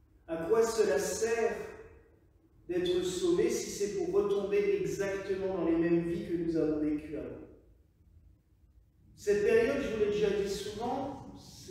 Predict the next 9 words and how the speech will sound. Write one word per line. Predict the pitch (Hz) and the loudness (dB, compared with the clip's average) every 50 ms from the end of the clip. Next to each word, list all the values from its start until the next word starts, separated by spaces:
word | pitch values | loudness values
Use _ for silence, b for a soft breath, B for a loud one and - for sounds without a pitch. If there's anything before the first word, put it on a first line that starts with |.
| 330 359 | -8 -4
doit | 349 381 392 403 392 | 0 0 2 2 4
être | - 427 - 415 427 415 403 415 | 6 4 6 6 4 2 2 2
prise | - 247 247 254 254 254 - - - - - - - - - | 0 -2 -2 -4 -4 -4 -6 -8 -12 -16 -18 -18 -18 -12 -4
comme | - 202 202 | -2 -2 0
une | 202 202 208 | 0 0 2
période | 208 214 214 202 208 214 226 - - - - - | 4 4 6 6 6 4 4 4 2 2 2 2
de, | 180 - - 180 180 180 - - - - - - | 4 4 4 4 4 4 4 2 0 -2 -6 -4
de | 359 - | -2 0
réflexion, | 180 196 - - - - - - - - - - - 165 - | 2 4 4 4 4 2 0 -2 -2 -4 -6 -6 -6 -6 -8